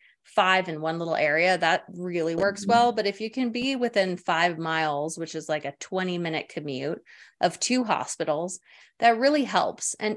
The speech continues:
Speaker 1: even though the travel nurse is not your only tenant, it's just gonna give you a steady flow. And then from there, you can figure out what other tenants you want.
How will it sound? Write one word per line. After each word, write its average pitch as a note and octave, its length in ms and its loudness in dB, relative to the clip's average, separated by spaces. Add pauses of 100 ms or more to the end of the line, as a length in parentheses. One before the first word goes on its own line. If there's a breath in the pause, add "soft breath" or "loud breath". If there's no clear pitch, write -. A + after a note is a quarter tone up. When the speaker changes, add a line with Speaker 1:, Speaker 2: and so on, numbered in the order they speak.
(140)
Speaker 1:
even E4 380 2
though A#3+ 440 4
the F#3+ 100 -6
travel F#3+ 360 0
nurse F#3 240 -4
is F3+ 100 -10
not F3+ 320 -2
your F#3 140 -2
only E3 280 -4
tenant, G3+ 500 -4 (720)
it's G3+ 260 0
just C4 260 0
gonna C4 220 2
give F#3+ 340 0
you G#3 140 2
a E3+ 80 2
steady E3 380 0
flow. E3 680 4
And F3+ 160 -4
then F3+ 140 -2
from F3 240 -8
there, F#3 260 2
you E3+ 160 0
can D#3+ 160 -8
figure D#3 240 -6
out B2+ 160 2
what D3 140 0
other A#2+ 180 -4
tenants C#3+ 400 -10
you D3 100 -6
want. D3+ 340 -6